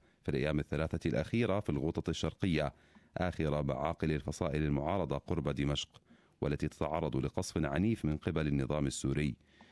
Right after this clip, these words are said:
وحذرت أطباء بلا حدود من خطورة الأوضاع الإنسانية في الغوطة الشرقية. وفي سياق متصل، أعلنت روسيا أمس أنه لم يتم التوصل لاتفاق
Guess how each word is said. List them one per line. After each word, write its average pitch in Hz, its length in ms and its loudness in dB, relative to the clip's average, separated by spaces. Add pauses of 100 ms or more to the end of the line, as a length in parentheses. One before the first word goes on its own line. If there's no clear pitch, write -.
(300)
وحذرت 80 600 -2
أطباء 71 380 -2
بلا 69 180 0
حدود 82 300 0
من 73 140 2
خطورة 90 500 -2
الأوضاع 76 400 0
الإنسانية 82 800 2 (380)
في - 80 -6
الغوطة 85 460 0
الشرقية. 57 680 -4 (520)
وفي 104 300 2
سياق 104 340 0
متصل، 90 480 2
أعلنت 82 400 2
روسيا 78 360 0
أمس 82 260 0
أنه 76 280 2
لم 90 240 2
يتم 76 400 2
التوصل 73 540 -2
لاتفاق 73 500 -4